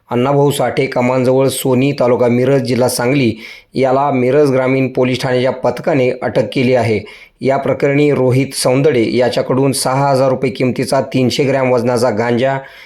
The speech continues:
एक हजार रुपये किमतीचा इलेक्ट्रिकल वजन काटा, सातशे पन्नास रुपये गांजा विक्रीतील रोख रक्कम असा एकूण सात हजार सातशे पन्नास रुपयांचा मुद्देमाल पोलिसांनी हस्तगत केला आहे.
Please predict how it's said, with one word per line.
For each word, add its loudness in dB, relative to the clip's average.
एक 0
हजार 2
रुपये 0
किमतीचा -2
इलेक्ट्रिकल 0
वजन 2
काटा, -2
सातशे -4
पन्नास 0
रुपये 0
गांजा 0
विक्रीतील -2
रोख 0
रक्कम 0
असा -2
एकूण 2
सात -4
हजार 2
सातशे -4
पन्नास 0
रुपयांचा 0
मुद्देमाल 2
पोलिसांनी 2
हस्तगत 0
केला 2
आहे. -4